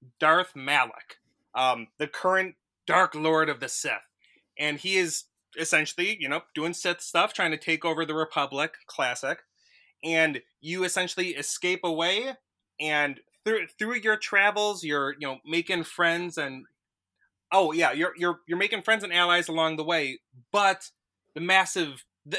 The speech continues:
the kind of the overall plot is that you have no memory. And, like, people are trying to figure out who you are and, like, what your past is and all that. And along the way, you learn about this thing called the Star Forge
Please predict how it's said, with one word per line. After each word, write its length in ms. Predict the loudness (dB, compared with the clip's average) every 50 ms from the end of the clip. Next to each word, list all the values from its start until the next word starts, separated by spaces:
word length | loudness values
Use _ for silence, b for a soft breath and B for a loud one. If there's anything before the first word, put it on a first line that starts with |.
| -8 -8
the 40 |
kind 220 | 0 2 2 4 4
of 80 | 2
the 20 | 0
overall 280 | 2 4 4 4 2 2
plot 220 | 2 2 2 2 2
is 120 | -2 -4
that 180 | -4 -4 -4 -6
you 100 | -10 -2
have 220 | 0 0 -2 0
no 120 | -2 -6
memory. 260 | -4 -2 -2 -4 -4 -6 -14 _ -20 _ b b b b b b
And, 140 | b 0 0
like, 140 | 0 0 0
people 200 | -2 -4 0 2
are 120 | 0 0
trying 180 | 2 0 -2 -2
to 60 | -2
figure 320 | -4 -6 -6 -2 0 0 0
out 80 | -2 -6
who 140 | -12 -12 -10
you 260 | -6 -4 -4 0 2
are 300 | 4 4 4 4 2 0
and, 140 | -2 -4 -4
like, 140 | -6 -6 -2
what 180 | -4 -4 -2 -2
your 140 | -6 -8 -6
past 320 | -4 -4 -2 -2 -4 -6 -10
is 160 | -12 -10 -8
and 120 | -6 -4
all 140 | -4 -4 -2
that. 320 | -2 -2 -2 -2 -2 -4 -8 _ _ _ _ _ _ _ _ _ _ _ _
And 380 | -8 -4 -4 -4 -4 -4 -8 -14 _ _ _ _ _ _
along 440 | -8 -4 0 2 4 4 4 2 0
the 80 | -2 0
way, 180 | 0 0 0
you 240 | -2 -4 -6 -8 -8
learn 240 | -4 -4 -2 -2 -2
about 260 | 2 2 2 2 2
this 180 | -2 -6 -6 -6
thing 220 | -4 -4 -4 -4
called 300 | -4 0 2 2 2 2
the 80 | -2 -6
Star 420 | -6 -4 -2 0 2 2 2 2
Forge 680 | 0 -4 -4 -2 -2 0 0 -2 -4 -6 -10 -16 -18